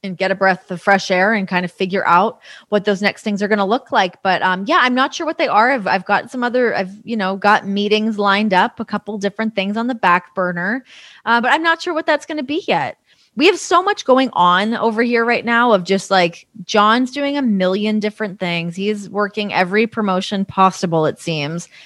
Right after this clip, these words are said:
I'm constantly in this room doing interviews, being on the radio. I've got a baby. We're moving on top of that. So, like, my head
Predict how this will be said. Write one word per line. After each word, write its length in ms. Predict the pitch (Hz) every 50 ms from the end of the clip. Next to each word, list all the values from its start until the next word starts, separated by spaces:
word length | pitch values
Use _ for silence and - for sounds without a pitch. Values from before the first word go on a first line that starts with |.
| - _ _ _ _ _ -
I'm 240 | 196 208 220 247 240
constantly 680 | - 226 240 220 226 226 - 240 214 220 220 208 208
in 260 | - - 202 208 220
this 260 | 226 233 233 226 - 202
room 520 | 196 202 202 202 190 190 196 190 175 175
doing 320 | 160 202 226 233 233 226
interviews, 720 | 208 165 208 202 196 196 190 196 196 190 185 190 190 185 180
being 340 | - - 208 208 220 226 220
on 140 | 214 208
the 80 | 220 208
radio. 640 | 190 196 185 185 185 202 190 185 185 180 175 175 175
I've 160 | 175 165 180
got 220 | - 202 208 226 226
a 20 |
baby. 500 | 208 - 185 180 180 175 180 190 190 185
We're 220 | 180 180 214 214 220
moving 680 | 220 202 190 185 208 247 277 285 226 180 185 175 175 170
on 180 | 170 180 180
top 380 | 185 - 175 214 226 226 214 190
of 80 | 180
that. 320 | 165 156 143 143 - - -
So, 100 | - 190
like, 240 | 180 175 165 165 170
my 200 | 175 175 175 180
head 580 | 175 - - 220 233 226 208 196 185 190 175